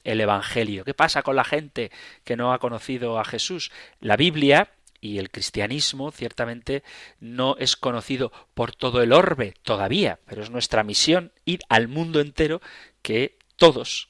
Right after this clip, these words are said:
conozcan a Jesucristo. En todo momento y bajo las mismas circunstancias y condiciones, pues la situación no es la misma la de unos que la de otros.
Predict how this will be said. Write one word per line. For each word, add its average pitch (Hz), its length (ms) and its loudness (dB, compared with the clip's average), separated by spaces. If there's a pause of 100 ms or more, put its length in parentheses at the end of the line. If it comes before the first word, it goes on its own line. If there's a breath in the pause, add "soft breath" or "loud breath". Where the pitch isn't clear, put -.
conozcan 107 680 -6
a 117 80 -2
Jesucristo. 107 640 -8
En 104 200 -16
todo 160 240 6
momento 156 560 -2 (380 loud breath)
y 120 120 -2
bajo 113 300 2
las 107 240 0
mismas 131 360 -8
circunstancias 143 1080 -6
y 139 100 -6
condiciones, 143 720 -6 (340 loud breath)
pues 113 200 -8
la 110 120 0
situación 123 600 -4
no 131 140 -6
es 143 100 -4
la 113 100 -4
misma 123 460 -6 (640)
la 101 140 -2
de 107 80 -4
unos 120 420 -10 (260)
que - 100 -12
la 90 100 -10
de 110 120 2
otros. 170 320 -2